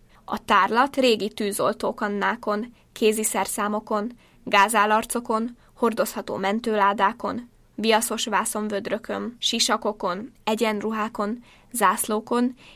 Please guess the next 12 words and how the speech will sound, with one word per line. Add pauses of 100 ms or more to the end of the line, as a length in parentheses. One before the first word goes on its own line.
(120)
és
kitüntetéseken
keresztül
idézi
fel
a
falvak,
családok
és
tűzoltó
egyesületek
történeteit.